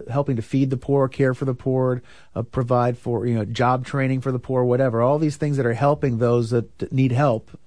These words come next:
amongst us. Uh, the people that the church should be meeting the need of, <laughs> to be quite frank,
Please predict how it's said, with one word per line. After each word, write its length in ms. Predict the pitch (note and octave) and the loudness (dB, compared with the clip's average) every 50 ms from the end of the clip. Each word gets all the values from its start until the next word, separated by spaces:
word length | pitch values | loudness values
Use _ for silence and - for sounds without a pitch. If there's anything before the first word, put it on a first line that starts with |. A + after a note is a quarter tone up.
| - - | -10 -6
amongst 320 | B2 B2 B2+ C3 B2 - | -4 -2 -2 -2 -2 -2
us. 160 | A2+ A2+ - - - - - - - - - - - | -4 -4 -6 -8 -18 -20 -20 -20 -20 -20 -18 -6 -4
Uh, 100 | - - - | -2 -2 0
the 160 | - C#3 B2 | 0 -2 0
people 380 | B2+ - F#3+ F#3+ - F#3+ F#3 D#3+ | 2 2 2 2 4 2 2 2
that 320 | C#3+ D#3 C#3+ C3+ - - | 2 2 2 2 2 0
the 80 | C#3+ C3 | -4 -6
church 380 | - - - G3+ G#3 F#3 - | -6 -2 0 2 2 2 0
should 280 | - - - D3 C3+ A#2+ | -2 -4 -2 -2 0 2
be 300 | B2+ C3 B2+ B2 A#2 A2 | 2 2 2 2 0 -2
meeting 260 | - C3 C3+ C3 C3 B2 | 0 2 2 4 4 4
the 60 | B2 | 4
need 240 | A#2+ C3+ D3 D3+ C3 | 4 4 4 4 4
of, 280 | A2 G2+ G2+ A2+ A#2+ - - - - - - | 4 2 0 -2 -4 -8 -12 -20 -20 -2 0
<laughs> 0 | F3 E3+ - | 0 0 2
to 420 | - G3 F#3 F#3+ - E3 D3+ - | 2 0 0 0 -2 -6 -6 -4
be 140 | C3+ C#3+ C#3+ | -4 -4 -4
quite 240 | B2+ - D3+ C3 B2 | 0 2 2 2 2
frank, 360 | - D3+ D3 C3+ B2 B2+ - | 2 0 2 2 0 0 -4